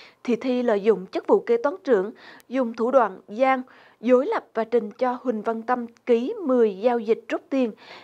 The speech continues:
bằng hai mươi giấy ủy nhiệm chi, tính cả một liên lưu. Sau đó, Thi sử dụng mười chín giấy ủy nhiệm chi để thực hiện rút tiền, một liên tại P R D V Nam Gia Lai và sử dụng một liên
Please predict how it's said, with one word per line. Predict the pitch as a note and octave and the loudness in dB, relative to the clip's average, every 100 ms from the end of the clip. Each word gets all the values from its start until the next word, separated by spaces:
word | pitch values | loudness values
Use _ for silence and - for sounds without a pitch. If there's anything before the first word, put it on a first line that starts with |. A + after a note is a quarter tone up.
| _ | _
bằng | A#3+ C4 A#3 | 0 0 0
hai | D#4 D#4 | -4 -2
mươi | C#4 | -2
giấy | B3+ B3 C4 - | -2 -2 -2 -4
ủy | A3+ | -6
nhiệm | A3 G3 | -4 -8
chi, | F3+ B3+ B3+ - - - - _ | -2 0 0 -4 -20 -20 -20 _
tính | C#4 D4 A4 | -2 -2 0
cả | A3+ F#3 G#3 | 0 2 -2
một | D#4+ C4+ A#3 - | -4 -2 0 0
liên | A#3+ A#3+ | -4 0
lưu. | B3 B3 A#3 - _ _ _ | 2 2 0 -10 _ _ _
Sau | C4+ B3 | -2 0
đó, | A3+ A#3 D4+ | 0 -2 -4
Thi | D4 | -4
sử | C4+ | -2
dụng | A3+ A#3 G#3 | 0 0 0
mười | A3+ | -4
chín | A3 A#3 D#4 | -2 -6 -4
giấy | D#4 A#3+ B3+ | -2 0 0
ủy | - | -2
nhiệm | G#3+ G#3+ | -2 -6
chi | F3+ B3 A#3+ | 0 0 2
để | G#3 | -4
thực | C4+ B3+ | -6 -6
hiện | F#3+ E3+ | -4 -4
rút | F3+ D4 - | -6 -8 -2
tiền, | B3+ A#3+ F#3 - - - - | 0 2 -2 -10 -20 -20 0
một | A#3 A#3 | 2 4
liên | B3 C4+ C4+ D4 - | 0 -4 -4 -6 0
tại | A3+ F3+ - _ _ | 2 0 -6 _ _
P | C#4+ | 0
R | C#4 B3+ | 0 0
D | B3 A3 | 0 0
V | B3 A#3 | 0 -2
Nam | B3+ A3+ | -4 -4
Gia | A3+ A#3 | -2 2
Lai | A#3 A#3 | 2 2
và | A#3 A3 | 0 -2
sử | A#3+ | -4
dụng | A#3 A3+ G3+ | -2 -2 0
một | A3 - | -8 -4
liên | A#3+ B3 | -4 -4